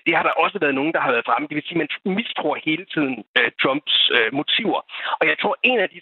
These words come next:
ting, man skal sige lige præcis om tyve tyve og det her med at mistro, øh, folks motiver, det er jo, at Trump har jo altså også været med til, øh, at skabe et debatklima,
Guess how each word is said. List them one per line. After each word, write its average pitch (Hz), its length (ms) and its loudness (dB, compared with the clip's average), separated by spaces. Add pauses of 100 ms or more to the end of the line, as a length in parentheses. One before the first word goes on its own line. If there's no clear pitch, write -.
ting, 202 180 2
man 131 220 0
skal 131 220 2 (440)
sige 175 360 -2 (440)
lige 185 160 0
præcis 175 360 -4
om 123 120 0
tyve 175 320 0 (100)
tyve 175 300 0
og - 120 0
det 165 160 0
her 156 80 2
med 131 340 0
at 131 60 0
mistro, 143 440 -2 (320)
øh, 110 400 0
folks 143 220 -2
motiver, 202 360 0
det - 240 -2
er 147 120 6
jo, 185 100 2
at 160 200 0
Trump 170 200 0
har 139 160 2
jo 131 60 0
altså 127 180 0
også 175 280 4
været 107 200 0
med 151 200 2 (160)
til, 143 140 2 (520)
øh, 120 220 4 (260)
at 123 60 4 (320)
skabe 165 460 2 (180)
et - 60 -4 (120)
debatklima, 147 760 0